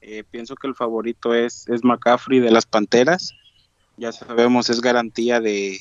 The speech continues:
de que es la única pieza, pues, sólida en esa ofensiva. Un jugador que fácilmente pone mil yardas por aire y mil por tierra. Y, pues, Lamar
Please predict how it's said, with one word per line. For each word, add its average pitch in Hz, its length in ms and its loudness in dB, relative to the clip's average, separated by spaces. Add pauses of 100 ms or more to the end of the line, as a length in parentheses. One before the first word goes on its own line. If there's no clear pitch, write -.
(480)
de 107 180 -18
que 120 160 -16
es 117 60 -14
la 123 100 -8
única 127 280 -6
pieza, 117 640 -2 (120)
pues, 117 200 6
sólida 123 420 -2
en 117 80 0
esa 117 200 -2
ofensiva. 131 600 2 (680)
Un 120 220 -6
jugador 123 460 4
que 127 120 -4
fácilmente 123 580 -4
pone 120 680 -6 (380)
mil 123 220 -10
yardas 127 340 -2
por 113 220 2
aire 120 180 4
y 120 60 2
mil 120 160 -4
por 117 200 -2
tierra. 139 380 2 (720)
Y, 220 420 2 (360)
pues, 127 200 2
Lamar 123 300 0